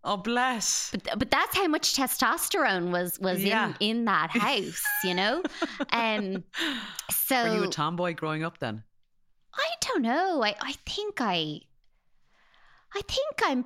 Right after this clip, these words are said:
Speaker 2: probably no, look, I mean, I'm very feminine. I am a very
Speaker 1: So you're
Speaker 2: feminine
Speaker 1: always very
Speaker 2: person.
Speaker 1: girly.
Speaker 2: I was always very girly.
Speaker 1: Yeah,
Speaker 2: But
Speaker 1: yeah,
Speaker 2: I,
Speaker 1: yeah, yeah.
Speaker 2: but that said, um, I,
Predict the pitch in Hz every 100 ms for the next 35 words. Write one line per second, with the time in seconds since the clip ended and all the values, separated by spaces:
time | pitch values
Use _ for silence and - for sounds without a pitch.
0 | - - 269 247 240 233 202 - 202 202
1 | 190 180 165 160 151 - _ _ _ _
2 | _ 190 175 - - - - 170 170 170
3 | 190 240 254 240 208 190 180 156 139 -
4 | - - 170 196 214 170 170 165 185 147
5 | 147 147 143 135 160 131 127 113 185 185
6 | 196 240 247 233 196 165 165 175 160 151
7 | - 143 135 180 180 175 180 - 113 196
8 | - 254 254 - - 196 175 160 - -
9 | - - _ _ _ - 175 170 160 160
10 | 160 147 165 - _ _ _ _ _ -
11 | 160 165 151